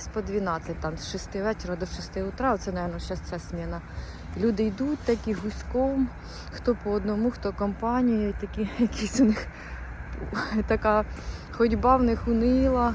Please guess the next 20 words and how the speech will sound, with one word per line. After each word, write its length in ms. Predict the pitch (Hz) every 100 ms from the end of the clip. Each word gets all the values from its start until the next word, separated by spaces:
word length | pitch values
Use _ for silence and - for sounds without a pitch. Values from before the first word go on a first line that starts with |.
| 208 -
на 140 | 220
роботу. 600 | 226 214 196 208 202 214
А 60 | 202
я 220 | 220 240 - - - -
думаю, 240 | 220 226 214
блін, 240 | 220 208 190
а 40 |
я 140 | 202
все-таки 400 | 202 214 208 208 214
хожу, 420 | 214 214 262 302 - - - -
зараз 240 | - 208 208
в 40 |
магазин, 560 | 202 196 202 208 277 269 - - - - - -
куплю 240 | - 214
якусь 340 | 202 190 208
собі 180 | - 202
вкусняшку 680 | 202 - 214 - 254 247 -
до 140 | 185 196
кави, 420 | - 196 190 196 - - - - - - -
шоколадку 840 | 226 220 214 196 190 - -